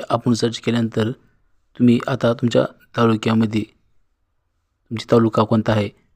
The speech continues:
ते पाहून यामध्ये सर्च करायचे आहे. सर्च केल्यानंतर त्या तालुक्यामधील तुम्हाला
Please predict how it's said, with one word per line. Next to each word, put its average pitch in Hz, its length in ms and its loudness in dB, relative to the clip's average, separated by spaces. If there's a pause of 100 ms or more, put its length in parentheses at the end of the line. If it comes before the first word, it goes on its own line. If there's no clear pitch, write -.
(160)
ते 120 120 4
पाहून 113 380 2 (760)
यामध्ये 117 400 0 (440)
सर्च - 260 -6
करायचे 107 360 -4
आहे. 87 200 -10 (760)
सर्च - 360 -8
केल्यानंतर 127 500 2 (540)
त्या 120 180 4 (420)
तालुक्यामधील 120 800 2 (600)
तुम्हाला 113 280 2